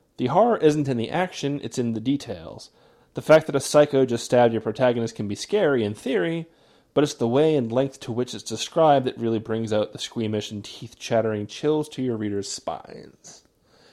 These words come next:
And I think that this is something that I briefly touched on earlier about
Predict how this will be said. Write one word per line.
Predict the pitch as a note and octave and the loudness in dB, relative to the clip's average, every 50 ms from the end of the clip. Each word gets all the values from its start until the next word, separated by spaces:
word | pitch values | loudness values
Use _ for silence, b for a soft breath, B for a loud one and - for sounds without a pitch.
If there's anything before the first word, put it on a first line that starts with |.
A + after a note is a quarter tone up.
| b b b | b b b
And | _ D#3 D#3 E3+ | _ -2 0 0
I | F3+ | -2
think | E3+ - - A3+ A3 - | -4 -4 -8 -10 -10 -6
that | - F#3+ - | -6 -6 -2
this | - C#3+ C#3 - | -2 -4 -4 -4
is | C#3+ | -8
something | - - C3+ B2 B2 C3 B2 B2 A#2+ A#2+ | -4 -2 -2 -2 -2 -4 -4 -4 -2 0
that | A#2 A2+ A2 - _ _ _ _ _ _ | 0 0 0 -2 _ _ _ _ _ _
I | A#2+ A2+ A2+ A2+ A2+ | 0 2 2 2 2
briefly | A2+ A2 - B2 A2+ A2+ - A2+ | 0 -2 -4 -8 -8 -6 -6 -8
touched | - - A2+ - - | -8 -8 -10 -6 -6
on | A#2 A2 | -6 -4
earlier | G#2+ G#2+ G#2+ G#2+ G#2+ G#2+ G#2+ G#2+ | -2 -2 -2 -2 -2 -2 -2 -2
about | G#2 G2+ G#2+ G#2 G#2 G#2 G2 - | -2 0 2 2 2 0 -2 -6